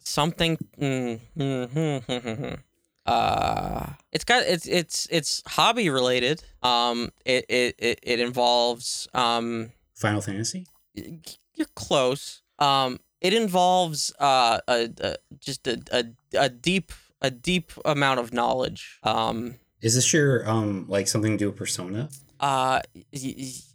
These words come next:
Speaker 1: okay, so, so I, I, I honestly didn't think we would get to this point.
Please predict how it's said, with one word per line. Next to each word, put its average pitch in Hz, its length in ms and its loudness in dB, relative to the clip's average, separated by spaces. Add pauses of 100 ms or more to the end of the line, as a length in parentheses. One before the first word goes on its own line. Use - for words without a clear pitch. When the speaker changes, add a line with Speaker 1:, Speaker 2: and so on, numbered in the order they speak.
(140)
Speaker 1:
okay, 151 200 0
so, - 200 0
so - 200 0
I, 147 200 4
I, - 120 2 (180)
I 156 180 4
honestly 180 360 2
didn't 170 220 0
think 151 220 0
we 151 140 2
would 131 220 -2 (420)
get 135 160 0
to - 80 -8
this 156 160 0
point. 175 380 0